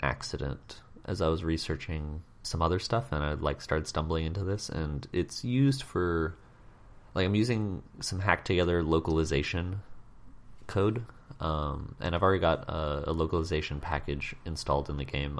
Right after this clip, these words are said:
Like, from the very start of, like, working on this, I was like, "I'm gonna make sure everything is using the Text Mesh Pro, so I can, like, uh, do fancy stuff with the text if I need to, and make sure, like, it's always crisp and stuff." And I'm also gonna have a localization package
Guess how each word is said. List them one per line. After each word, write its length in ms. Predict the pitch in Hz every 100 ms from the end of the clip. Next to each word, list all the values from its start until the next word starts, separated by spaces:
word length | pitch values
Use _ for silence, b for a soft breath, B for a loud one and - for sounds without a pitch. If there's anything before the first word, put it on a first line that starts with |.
| -
Like, 160 | 69 67
from 120 | 87
the 80 | 82
very 240 | 82 78
start 320 | 71 71 71 50
of, 80 | 71
like, 140 | 60
working 260 | 71 - 73
on 100 | 71
this, 200 | 76 55
I 80 |
was 120 | 69 69
like, 200 | - - - - - - - - - 101
"I'm 40 |
gonna 120 | 101
make 160 | 98 90
sure 120 | 92
everything 300 | 92 98 101
is 120 | 95
using 400 | 92 87 90 85
the 260 | 80 73 76 B B B B -
Text 220 | 98 -
Mesh 220 | 85 -
Pro, 360 | - 143 147 147 -
so 200 | - 80
I 60 | 80
can, 140 | 90
like, 240 | 78 69 - - - - - - - - - -
uh, 240 | 90 85 76
do 180 | 92 87
fancy 340 | 87 85 90
stuff 280 | - 82 -
with 120 | 78
the 80 | 80
text 300 | - 82 -
if 120 | 78
I 60 | 80
need 180 | 80 78
to, 140 | -
and 80 | 76
make 140 | 78 -
sure, 180 | 78
like, 180 | 73 76
it's 120 | - 85
always 200 | 76 -
crisp 340 | - 82 -
and 100 | 82
stuff." 260 | - 85 - B B B -
And 100 | 71
I'm 80 | 101
also 260 | 98 98
gonna 140 | 90 92
have 220 | 82 78
a 100 | 73
localization 600 | 85 85 80 80 76 71
package 480 | - 71 67 67